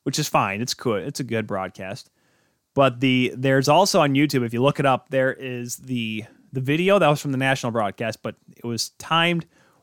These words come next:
with the Bowling Green radio feed. And that's why, like, there is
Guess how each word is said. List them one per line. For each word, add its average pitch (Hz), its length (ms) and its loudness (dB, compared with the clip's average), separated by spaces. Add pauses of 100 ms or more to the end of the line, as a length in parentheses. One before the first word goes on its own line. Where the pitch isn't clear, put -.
with 120 140 -4
the 127 80 -4
Bowling 147 380 2
Green 131 440 -2
radio 120 480 -2
feed. 85 420 -20 (640)
And 107 560 -4 (220)
that's 147 220 4
why, 196 140 6
like, 156 160 4
there 151 220 4
is 175 220 6